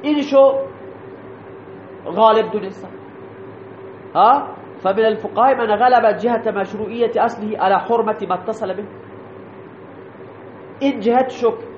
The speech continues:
در اصل مشروعه بر حرام بودن اون امر خارجی غال-، غلبه دادند. در نتیجه چی گفتند؟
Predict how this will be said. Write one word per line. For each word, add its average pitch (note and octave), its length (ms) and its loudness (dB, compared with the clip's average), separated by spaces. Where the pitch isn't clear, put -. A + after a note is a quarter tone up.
در G#3 240 4
اصل G#3+ 300 0
مشروعه G#3 600 2
بر G3 140 6
حرام G#3 500 4
بودن G#3+ 300 6
اون B3+ 180 0
امر A#3 260 2
خارجی G3+ 400 2
غال-، C4+ 360 6
غلبه A3 380 4
دادند. G#3+ 600 0
در A#3 240 6
نتیجه A#3 280 -2
چی B3+ 160 -2
گفتند؟ D#3 380 0